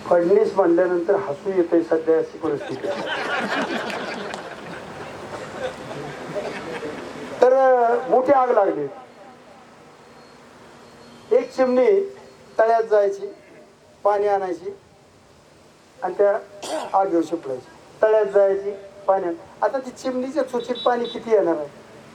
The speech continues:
आणि आग एवढी मोठी जंगलाला लागली, थांबणार आहे का? पण चिमणी काय थांबत नव्हती. तळ्यात जायची, पाणी आणायची, तळ्यात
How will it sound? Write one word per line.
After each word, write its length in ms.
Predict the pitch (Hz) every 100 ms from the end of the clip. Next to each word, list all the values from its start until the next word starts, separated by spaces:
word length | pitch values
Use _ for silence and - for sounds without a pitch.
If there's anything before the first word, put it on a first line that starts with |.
| - -
आणि 140 | -
आग 220 | 139 180 226
एवढी 260 | 247 254
मोठी 260 | 247 240 233
जंगलाला 360 | 208 220 220 220
लागली, 280 | 220 208 214
थांबणार 340 | - 240 220
आहे 120 | 180
का? 160 | 147 143 - - - - - -
पण 120 | 226
चिमणी 380 | - 269 277 320
काय 200 | 269 208
थांबत 220 | 151 139 139 123
नव्हती. 180 | 110 - - - - - -
तळ्यात 220 | 202 202
जायची, 440 | 196 196 190 180 - - - - -
पाणी 220 | 202 202
आणायची, 380 | 196 196 180 170 - - - - - - - - - - - -
तळ्यात 240 | 190 196